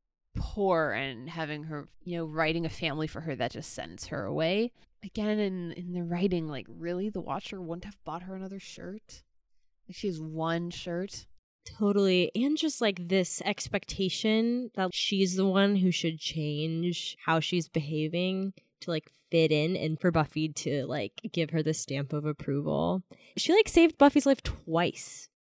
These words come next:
Speaker 1: Twice. And for all that, Buffy was like, "You have to be able to think on your feet." It's like, well,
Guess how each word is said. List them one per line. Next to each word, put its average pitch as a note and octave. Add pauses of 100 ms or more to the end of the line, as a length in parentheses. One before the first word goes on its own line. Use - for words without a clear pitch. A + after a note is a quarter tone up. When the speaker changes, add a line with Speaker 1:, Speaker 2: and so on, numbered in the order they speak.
(180)
Speaker 1:
Twice. F4+ (360)
And D4 (680)
for -
all C4
that, D#4+
Buffy C#4+
was A#3
like, G#3+
"You G3+
have A3+
to A#3
be A3+
able A#3+
to -
think A#3+
on F#3+
your D#3+
feet." - (100)
It's -
like, G3+ (220)
well, D4